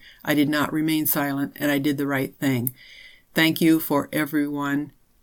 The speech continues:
that has been there to help me all along the way and believed in me after all these years." White declined to make a statement after his sentencing.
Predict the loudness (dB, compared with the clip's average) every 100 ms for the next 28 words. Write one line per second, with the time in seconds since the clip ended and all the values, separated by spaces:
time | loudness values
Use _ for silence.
0 | _ -2 0 -2 0 0 0 0 -2 -4
1 | -6 -2 -2 -2 -2 -2 -2 -4 -4 -4
2 | -4 -4 -4 -4 -8 -8 0 0 0 -2
3 | -2 -2 0 0 0 -4 -6 -6 -4 -4
4 | -4 -2 -2 -2 -2 -6 -8 _ _ _
5 | _ _ _ _ _ _ _ _ _ _
6 | -18 -18 _ 2 4 2 0 0 2 2
7 | 2 2 0 0 0 -2 0 0 0 -2
8 | -2 -6 -2 -2 0 0 0 -2 -2 -2
9 | -4